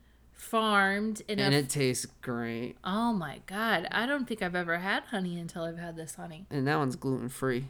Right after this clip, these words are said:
Speaker 1: Yeah, it's gluten-free. I guess honey has been gluten? I
Speaker 2: Mm.
Speaker 1: don't know.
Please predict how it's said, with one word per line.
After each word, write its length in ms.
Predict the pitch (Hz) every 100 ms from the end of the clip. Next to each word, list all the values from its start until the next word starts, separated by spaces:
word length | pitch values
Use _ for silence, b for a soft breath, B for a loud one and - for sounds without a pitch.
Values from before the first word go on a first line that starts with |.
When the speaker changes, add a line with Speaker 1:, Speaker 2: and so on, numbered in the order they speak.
| - 175
Speaker 1:
Yeah, 240 | 175 -
it's 140 | 175
gluten-free. 720 | - 208 220 247 254 240 208 -
I 60 | 175
guess 200 | 196 196
honey 300 | - 196 185
has 240 | 160 170
been 200 | - 262
gluten? 460 | 262 294 302 330 330 - - -
I 60 |
Speaker 2:
Mm. 40 | 175 180 165 170
Speaker 1:
don't 40 |
know. 240 | 175 170